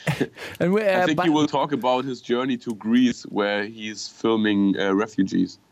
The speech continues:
Speaker 2: Yes.
Speaker 1: for Z D F.
Speaker 2: But I asked him to come with me to Chemnitz 'cause he wants to meet, uh, uh, Nazis. And
Speaker 1: Real
Speaker 2: he,
Speaker 1: Nazis,
Speaker 2: yeah,
Speaker 1: you know?
Speaker 2: yeah, <laughs> real Nazis. And he, he wrote me, uh, a message, "Hey, Steiger,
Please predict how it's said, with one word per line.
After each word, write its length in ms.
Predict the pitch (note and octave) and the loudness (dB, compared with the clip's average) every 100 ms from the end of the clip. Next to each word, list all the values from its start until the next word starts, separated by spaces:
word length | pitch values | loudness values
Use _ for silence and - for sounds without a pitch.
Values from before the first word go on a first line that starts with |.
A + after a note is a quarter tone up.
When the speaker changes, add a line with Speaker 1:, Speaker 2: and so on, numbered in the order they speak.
| _ - | _ 0
Speaker 2:
Yes. 440 | D3 D#3 C#3 - | 2 2 0 -2
Speaker 1:
for 140 | G2+ F#2+ | -2 -2
Z 160 | - G2+ | -4 -2
D 160 | G#2 | 0
F. 300 | E2+ G#2 - _ - | 0 -2 -8 _ -4
Speaker 2:
But 140 | D#3 F#3 | -4 -2
I 180 | A3 | -2
asked 340 | B3 G#3+ A#3 - | 0 0 0 2
him 280 | A3 G#3 F#3 | 4 4 4
to 120 | F3 | 2
come 300 | F3 G#3 G#3 | 2 4 4
with 200 | F#3+ - | 4 4
me 120 | G3+ | 2
to 120 | F#3+ | 2
Chemnitz 420 | E3+ G3 A3+ F#3+ - | 2 2 4 2 2
'cause 200 | D#3+ D3+ | 0 2
he 60 | |
wants 320 | E3 F#3 F#3+ - | 2 2 2 2
to 80 | |
meet, 300 | F#3 G3 D#3+ | 4 4 4
uh, 40 | F#3 | 4
uh, 840 | F3+ E3 E3+ E3+ E3+ E3 D#3+ D#3 | 4 6 6 4 4 4 4 2
Nazis. 800 | D#3 F3 G#3 - A#2 G#2 - - - - - | 2 2 0 0 2 2 0 -6 -14 -20 -4
And 200 | C#3 B2+ | 0 2
Speaker 1:
Real 120 | C#3+ | 2
Speaker 2:
he, 140 | D#3+ D#3+ | 2 0
Speaker 1:
Nazis, 240 | D#3+ E3 | 0 2
Speaker 2:
yeah, 180 | F3+ G3 | 2 2
Speaker 1:
you 220 | F#3 E3 | 2 -2
know? 120 | D#3 D#3+ | -2 -2
Speaker 2:
yeah, 280 | E3 F3+ D3 | 2 2 4
<laughs> 40 | |
real 240 | F3+ A#3+ F#3+ G3 | 4 4 2 0
Nazis. 640 | G3+ - - C3+ A#2 G2 | 0 -4 -2 0 0 0
And 180 | C3+ C3 | -2 0
he, 220 | C#3+ C3 F3+ E3+ | 0 0 -4 -4
he 120 | C#3+ | -2
wrote 380 | C#3 E3+ G3 - | 2 2 0 0
me, 240 | E3+ E3 D#3+ | 2 4 4
uh, 420 | D#3 D3 D3 D3 D3+ | 4 4 2 2 2
a 40 | |
message, 420 | D#3 F3 D#3 A#2 | 2 2 0 2
"Hey, 220 | C3+ F#3 E3 | 2 2 2
Steiger, 500 | - F3+ F#3 D3+ | 2 0 2 2